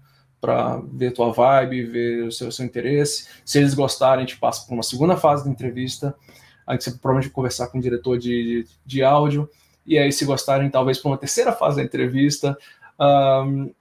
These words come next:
quando eu fiz a entrevista, por exemplo, pra, pra, pra Naughty Dog, ahn, eu fiz o, a primeira entrevista com o recrutador, depois diretamente com o time de áudio, depois que já, já tinham ouvido o meu redesign. No caso da Rexane, eu fiz com, com a, a entrevista com a produtora, ela gostou e depois me passou um, um,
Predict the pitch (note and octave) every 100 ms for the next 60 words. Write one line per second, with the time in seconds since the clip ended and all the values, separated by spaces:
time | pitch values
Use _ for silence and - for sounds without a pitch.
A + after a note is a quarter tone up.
0 | _ _ _ E3+ F3 F#3 G3 E3+ E3 D3+
1 | C3+ C3+ - B2+ B2 B2 B2 - B2 A#2
2 | A#2 A#2 A#2+ - A2 C#3 B2+ A#2+ B2 C3
3 | C#3 C3 - _ _ _ B2+ B2 A#2 A#2
4 | A#2 - C3 - B2+ C3 B2 - - C3+
5 | D3+ D3+ C#3 C#3 D3 B2+ B2+ C3+ C3 C#3
6 | D3+ D3+ D3 D3 D3+ D3 C#3 C#3+ - C#3
7 | C3+ B2+ C#3 C#3 C#3 C#3+ - C#3 C#3 C3+
8 | C#3 C#3 C3 - D#3+ D#3+ D#3+ D#3 D3+ C#3
9 | C3 C#3 C#3+ C#3 C#3 C#3 C#3 C3+ C#3 C3+
10 | A#2+ A2 A2 _ _ _ _ - - -
11 | - _ C#3 C3+ D3 C#3+ C#3 B2+ B2+ C#3
12 | - F3+ D3+ C#3+ C#3 - D3 C#3 C3+ C3+
13 | C3 C3 A#2+ - C3 B2 B2+ C3+ B2+ B2+
14 | B2+ - C#3 C#3 E3 F3 E3+ D#3+ D3 D3
15 | - F3 E3 D#3 D#3+ D#3 D#3 D#3 D#3+ D#3
16 | C#3+ D3 D3 C#3+ C#3+ D3 C#3+ C#3 C3+ B2+
17 | B2 A#2+ A#2+